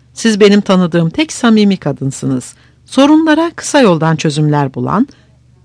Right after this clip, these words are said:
işleri günah ve ahlak gibi küçük tabulara önem vermeden yapan tek kadınsınız. Şu anda başka bir kadın olsaydı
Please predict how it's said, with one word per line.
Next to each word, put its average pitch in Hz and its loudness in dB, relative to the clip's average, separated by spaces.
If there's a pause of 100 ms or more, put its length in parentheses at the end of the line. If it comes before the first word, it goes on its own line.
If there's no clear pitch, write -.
(180)
işleri 185 2
günah 226 2
ve 247 2
ahlak 190 -2
gibi 151 -4
küçük - -8
tabulara 214 0
önem 185 0
vermeden 226 2
yapan 190 0
tek - -8
kadınsınız. 131 -6 (800)
Şu - -2
anda 185 2
başka 294 0
bir 269 2
kadın 147 -2
olsaydı 208 -4